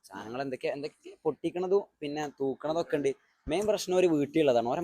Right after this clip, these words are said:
മാറ്റിയെടുത്തിട്ട് ഭയങ്കര ടാസ്ക് വെച്ച പരിപാടിയാണ്. എന്നാലും നമ്മൾ ശ്രമിക്കും. ഓക്കെ, ബൈ, come on. ആദ്യം ഫാസിൽ കയറിയിട്ട് സാധനങ്ങളുണ്ടോ ചോദിച്ചു നോക്ക്.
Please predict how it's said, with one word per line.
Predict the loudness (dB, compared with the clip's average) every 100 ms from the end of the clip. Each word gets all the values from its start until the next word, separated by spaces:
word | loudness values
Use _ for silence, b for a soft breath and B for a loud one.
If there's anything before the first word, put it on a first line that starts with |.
| -2
മാറ്റിയെടുത്തിട്ട് | -4 -4 -4 -4 -8 -10 -16
ഭയങ്കര | -18 -18 -20 _
ടാസ്ക് | -4 -4 -8 -14
വെച്ച | -12 -6 -6
പരിപാടിയാണ്. | -4 -6 -8 -16 _ _ _ _
എന്നാലും | 0 2
നമ്മൾ | 2 0 _ -12 -4
ശ്രമിക്കും. | -2 0 0 0 -2 _ _ -12
ഓക്കെ, | -8 -8 -8 _ _ _ 0
ബൈ, | 0 0
come | -6 -6
on. | -10 _ _ _ -14 -12 -12 _
ആദ്യം | -2 0 -2
ഫാസിൽ | -2 0
കയറിയിട്ട് | 2 2 0 -4
സാധനങ്ങളുണ്ടോ | -2 0 2 0
ചോദിച്ചു | 0 -6
നോക്ക്. | -14